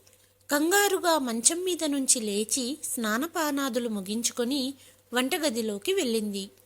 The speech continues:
గది నుండి బయటికి వచ్చిన కోడలిని చూస్తూ, "మీ మామయ్య ఎప్పుడో నిద్రలేచారు.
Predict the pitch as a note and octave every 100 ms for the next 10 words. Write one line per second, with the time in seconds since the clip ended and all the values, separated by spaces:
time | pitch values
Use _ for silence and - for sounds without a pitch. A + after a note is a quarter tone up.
0 | _ _ _ _ _ G3+ D4 C#4 A4 A4+
1 | G#4+ C#4+ B3 B3+ F4+ F#4 D4+ - C#4 C4+
2 | - A3+ C4 E4+ D#4+ D4 - G#3 - -
3 | A#3+ C#4+ - _ _ B3+ D4 B3 G#3 C4
4 | F4+ F4+ D#4 A3 - C#4+ D4 E4+ D4+ D4
5 | D#4 D4+ D4+ D4 C#4 A#3+